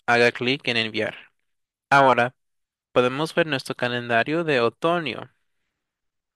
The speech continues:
En las columnas se pueden ver detalles de los cursos elegidos, como número de curso de C R N, nombre de la clase que tomará, fecha de inicio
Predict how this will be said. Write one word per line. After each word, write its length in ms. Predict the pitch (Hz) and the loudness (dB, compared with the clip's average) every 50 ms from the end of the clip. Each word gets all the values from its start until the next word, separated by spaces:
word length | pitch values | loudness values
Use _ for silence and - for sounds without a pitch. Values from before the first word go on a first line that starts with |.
| _ _ _ _ _ _ _ | _ _ _ _ _ _ _
En 120 | - 131 127 | -4 0 0
las 180 | 127 120 - | 0 0 0
columnas 600 | - 127 120 117 113 123 156 208 - - - _ _ | -2 -2 -2 -2 -4 -4 -6 -6 -6 -10 -18 _ _
se 240 | - - - 160 139 | -16 -2 -2 -2 -2
pueden 500 | - _ _ _ 127 120 123 143 147 139 | -2 _ _ _ 2 4 4 2 0 2
ver 280 | 135 127 127 127 139 _ _ _ | 2 2 2 0 -6 _ _ _
detalles 640 | - 123 127 123 120 - - 120 117 123 135 143 - | -20 -4 -2 -2 -2 2 2 4 6 6 4 4 2
de 80 | 131 117 | 0 -2
los 220 | 107 107 - - | -2 -4 -4 -6
cursos 400 | - - 120 117 - 151 147 - | -8 -8 -8 -6 -6 -8 -8 -6
elegidos, 880 | - 123 117 110 110 110 - - 202 202 151 110 - - - - _ _ _ _ _ _ _ _ _ _ _ _ _ _ _ _ _ _ _ _ _ _ _ _ _ _ _ - _ _ _ _ _ | -4 -4 -2 -2 -2 -4 -6 -6 -4 -2 -2 -2 -4 -8 -14 -18 _ _ _ _ _ _ _ _ _ _ _ _ _ _ _ _ _ _ _ _ _ _ _ _ _ _ _ -20 _ _ _ _ _
como 600 | - 135 127 123 123 123 120 117 113 117 - - _ _ _ _ _ | -2 -2 -2 -2 -2 -2 -2 -2 -2 -4 -6 -12 _ _ _ _ _
número 500 | 127 127 131 127 123 123 123 123 123 120 | -12 -10 -10 -8 -6 -4 0 2 4 4
de 160 | 117 113 117 | 4 4 2
curso 460 | - - 123 120 - - - - 135 | -2 -4 -4 -4 -2 -4 -2 -2 0
de 120 | 131 131 | -2 -2
C 220 | 131 - - 131 120 | -4 -6 -8 -4 -2
R 380 | 117 117 117 110 107 110 120 | -2 0 0 0 0 0 -2
N, 140 | 151 208 262 - _ _ _ _ _ _ _ _ _ _ _ _ _ _ _ | -2 -4 -6 -14 _ _ _ _ _ _ _ _ _ _ _ _ _ _ _
nombre 380 | - 123 120 120 117 117 113 117 | -12 -6 -4 -4 -2 2 2 2
de 100 | 117 113 | 4 4
la 160 | 113 110 110 | 2 2 0
clase 440 | - - 120 113 120 - - 147 147 | 0 0 -2 -2 -2 -2 -4 -6 -6
que 260 | - - - 110 - _ _ _ _ _ _ _ _ | -4 -4 -4 -4 -4 _ _ _ _ _ _ _ _
tomará, 460 | - 117 117 113 113 135 170 - - _ _ _ _ _ _ _ _ _ _ _ _ _ _ _ _ _ _ _ _ _ _ - _ _ _ | -6 -4 0 0 2 2 0 0 -4 _ _ _ _ _ _ _ _ _ _ _ _ _ _ _ _ _ _ _ _ _ _ -20 _ _ _
fecha 340 | - 131 127 - - 151 143 | 0 0 0 0 0 0 2
de 120 | 139 131 | 2 0
inicio 760 | 120 117 123 123 131 135 139 - - - 180 185 214 262 294 | 0 -4 -6 -6 -6 -8 -8 -8 -8 -4 -2 -2 -2 -2 -4